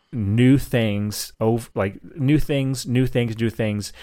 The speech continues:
It, like, every time I read the Bible and I read about the life of Jesus, I learn new things over and over. And that's because, like, it, the things we can get from th-, his life and how he treated others and how he dealt with things, we can learn something new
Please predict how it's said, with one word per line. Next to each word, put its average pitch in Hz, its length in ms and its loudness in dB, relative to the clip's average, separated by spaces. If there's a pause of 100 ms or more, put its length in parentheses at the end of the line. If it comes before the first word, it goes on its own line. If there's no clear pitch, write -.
(280)
It, - 160 -8
like, 120 220 -6
every 135 100 2
time 151 100 -2
I - 20 0
read 127 120 4
the 107 60 2
Bible 110 300 2
and 104 80 2
I - 20 0
read 107 160 -2
about 107 300 -4
the 104 60 -4
life 98 140 -2
of 92 60 -10
Jesus, 95 400 -4
I 113 100 -2
learn 110 300 0
new 113 160 0
things 98 400 -6
over 110 220 -2
and 101 80 0
over. 95 260 -2 (320)
And 113 340 0
that's 120 360 0
because, 113 600 0
like, 95 300 -2 (640)
it, - 140 -4 (200)
the 113 120 4
things 143 260 0
we 123 100 0
can 113 60 -2
get 127 180 -2
from 107 280 -2
th-, - 180 -12
his 113 200 -2
life 127 340 0
and 104 80 -4
how 113 180 -2
he 110 100 -2
treated 123 300 0
others 117 240 0
and 104 100 -6
how 113 240 0
he 104 320 0 (640)
dealt 143 280 4
with - 140 -4
things, 92 680 -8 (440)
we 113 280 0
can 117 240 -2
learn 113 180 0
something 101 400 -6
new 95 360 -4